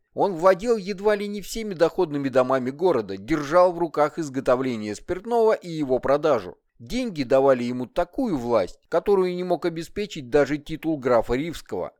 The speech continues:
Питейные дома, игровые заведения, мелкие лавки и кабаки, таверны и новомодные рестораны. Вот сеть, которую граф Мирам держал в руках. Не в одиночку, нет. Он знал, с кем нужно делиться, а кого можно ободрать как липку.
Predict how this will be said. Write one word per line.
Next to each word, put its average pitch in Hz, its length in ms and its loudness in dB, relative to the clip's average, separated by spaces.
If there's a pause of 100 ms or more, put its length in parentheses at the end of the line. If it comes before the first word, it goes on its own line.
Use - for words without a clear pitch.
(160)
Питейные 175 560 -4
дома, 160 460 2
игровые 180 560 0
заведения, 160 680 -6
мелкие 180 520 -2
лавки 151 400 2
и 143 60 -2
кабаки, 135 560 0
таверны 135 600 0
и 139 160 -8
новомодные 113 680 0
рестораны. 131 600 0
Вот 156 280 2
сеть, 247 280 -4
которую 147 440 4
граф 135 260 4
Мирам 127 420 2
держал 107 480 2
в 104 60 -2
руках. 123 460 2 (500)
Не 196 160 -4
в 226 60 -4
одиночку, 240 640 -2 (100)
нет. 170 400 -8
Он 214 240 0
знал, 165 320 2
с - 80 -12
кем 147 220 0
нужно 127 260 -2
делиться, 180 480 0
а 180 40 6
кого 190 300 4
можно 180 360 0
ободрать 120 420 2
как 143 220 -2
липку. 143 440 -10